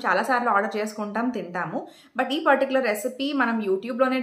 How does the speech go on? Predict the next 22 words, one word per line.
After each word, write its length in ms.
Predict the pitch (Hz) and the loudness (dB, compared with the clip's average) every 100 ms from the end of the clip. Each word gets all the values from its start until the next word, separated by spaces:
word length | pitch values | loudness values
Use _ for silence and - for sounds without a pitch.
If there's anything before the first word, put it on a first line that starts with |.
| 254 | -2
చూస్తే 460 | 226 226 277 294 208 | -4 0 0 0 -2
మష్రూమ్ 400 | 190 185 226 240 | -4 -4 -6 -2
పెప్పర్ 260 | 240 226 | -2 -4
ఫ్రై 160 | 226 220 | -4 -2
అనగానే 460 | 208 202 196 190 262 | -2 -2 -2 -2 0
రకరకాల 480 | 190 214 226 254 | -2 -4 0 0
రెసిపీస్ 460 | 254 202 202 214 214 | 2 0 -2 -4 -4
ఉంటాయండి. 680 | 190 180 185 165 202 453 - - _ 226 | -4 -6 -6 -4 -4 -4 -6 -20 _ -4
ఈ 280 | 262 320 320 | -2 2 6
పర్టిక్యులర్ 520 | 277 277 277 269 262 | 4 4 0 2 4
రెసిపీని 460 | 233 233 - 269 294 | 2 -2 -4 -2 0
మనం 240 | 277 254 | 2 0
చాలా 500 | 254 247 214 254 294 285 | 0 2 4 6 6 4
ఎక్కువ 360 | 254 - 254 | 0 0 2
లెంతీ 320 | 247 214 220 | 2 0 -2
ప్రాసెస్‌తో 580 | 233 214 208 220 - 214 | 0 2 2 0 -6 -4
కూడా 160 | 214 226 | -2 -2
చేసుకోవచ్చు. 680 | 196 185 - 196 180 180 277 | -2 -4 -4 -4 -4 -2 -6
చాలా, 520 | 277 214 220 240 254 | -2 4 4 4 2
చాలా, 220 | 247 202 214 | 2 2 0
చాలా 240 | 220 208 | 0 -2
సింపుల్‌గా 680 | 214 196 196 226 220 247 | -4 -8 -6 -6 2 2